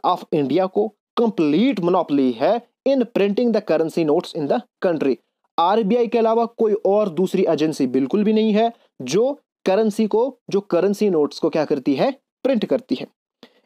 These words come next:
It has the sole right to issue currency notes of various denomination। ये जो आरबीआई है,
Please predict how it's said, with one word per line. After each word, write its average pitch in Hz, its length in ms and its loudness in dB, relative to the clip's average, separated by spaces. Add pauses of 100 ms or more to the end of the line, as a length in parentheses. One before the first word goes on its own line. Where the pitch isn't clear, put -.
(160)
It 277 140 0
has 220 240 0
the 180 120 -2
sole 277 400 0
right 214 260 0 (380)
to - 40 0 (140)
issue 233 180 -2
currency 156 420 -2 (200)
notes 156 460 0
of 180 160 0
various 226 520 -2
denomination। 143 640 0 (480)
ये 208 120 0
जो 240 140 2
आरबीआई 165 680 0
है, 240 200 -2